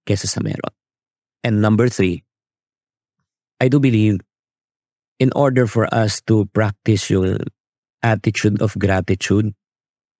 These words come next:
we should learn on how to give, the act of giving. Because I do believe, no, yung talagang giving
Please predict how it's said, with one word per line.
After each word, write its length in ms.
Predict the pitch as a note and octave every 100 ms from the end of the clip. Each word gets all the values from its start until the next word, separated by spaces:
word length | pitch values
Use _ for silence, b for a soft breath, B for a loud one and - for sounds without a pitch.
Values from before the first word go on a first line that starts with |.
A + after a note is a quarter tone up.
| _
we 160 | - A#2+
should 300 | B2+ A#2+ G#2
learn 580 | G#2 G#2 G2 F#2+ F#2+ F#2+ _ _ _ _
on 160 | A#2 G2+
how 240 | G#2+ G#2+ G2+
to 140 | A2+ G2
give, 320 | F2+ F2+ D#2+
the 80 | G#2+ -
act 160 | B2+ -
of 160 | - G2
giving. 360 | F#2+ - - - _ _ _ _ _ _ _ _ _ _ _ _ _ -
Because 280 | A#2+ D3+ C#3
I 200 | - D#3
do 160 | C#3 C3
believe, 560 | G#2+ F#2 F#2 F2+ E2+ - -
no, 160 | F#2
yung 200 | F#2+ G2+
talagang 680 | G#2 A2 A2 G2+ G2+ F#2+ F2+ - _ _ _ _ A#2
giving 640 | A2 E3+ C#3+ A2+ G#2 G#2+